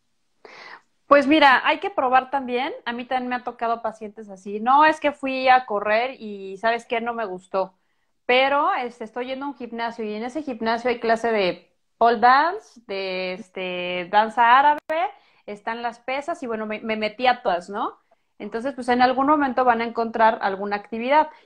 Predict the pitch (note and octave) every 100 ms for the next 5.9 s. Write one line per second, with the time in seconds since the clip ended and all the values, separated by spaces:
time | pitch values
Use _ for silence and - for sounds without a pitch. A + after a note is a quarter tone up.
0 | _ C#4 D#4 F4+ D#4 D4+ D4 D4 B3 B3
1 | B3 B3 A#3 B3+ A3+ G3+ G#3 A3 C#4 -
2 | G#3+ G#3 G3 G3 G3 A3+ A#3+ C4+ C4 G#3
3 | G3+ G#3 G3+ G3 G3+ G3+ G3+ G3+ G#3 F#3+
4 | G#3+ G#3+ - G#3+ G#3+ A3 - G#3+ A#3+ A3
5 | G3 F3+ - F3+ F#3 G#3 G3+ A#3 G4+